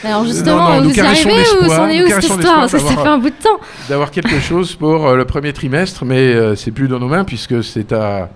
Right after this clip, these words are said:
Speaker 2: à Médiamétrie de, de poursuivre, on va dire, les, les travaux, puisque l'idée, c'est, du geste, c'était de rassembler tous les acteurs, déjà de se mettre d'accord, donc de faire une espèce de pré-travail, et ensuite, à Médiamétrie, trouver, euh,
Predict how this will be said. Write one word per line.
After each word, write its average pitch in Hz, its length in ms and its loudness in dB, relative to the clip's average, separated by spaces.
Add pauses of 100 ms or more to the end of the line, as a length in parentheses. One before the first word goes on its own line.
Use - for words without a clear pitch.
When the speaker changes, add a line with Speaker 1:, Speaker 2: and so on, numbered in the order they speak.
Speaker 2:
à 107 80 -6
Médiamétrie 143 680 -4
de, 113 200 0
de 113 80 -2
poursuivre, 165 560 -6
on 131 80 -6
va 127 80 -6
dire, 131 200 -4
les, 107 200 -6 (400)
les 120 140 -2
travaux, 127 600 0
puisque 117 200 -8
l'idée, 113 340 -2
c'est, 101 240 -10
du 104 140 -14
geste, 131 220 -2
c'était 117 160 -10
de 98 60 -10
rassembler 123 380 -4
tous 120 120 -8
les 113 140 -4
acteurs, 117 280 -6
déjà 98 180 -8
de 101 60 -8
se - 80 -14
mettre 98 120 -8
d'accord, 156 380 -4 (500)
donc 95 140 -12 (140)
de 92 80 -10
faire 90 240 -10
une 82 60 -14
espèce 104 260 -12
de 71 80 -14
pré-travail, 123 800 -2
et 107 40 -4
ensuite, 131 420 -6
à 104 60 -4
Médiamétrie, 104 580 -6
trouver, 113 480 -6
euh, 95 120 -10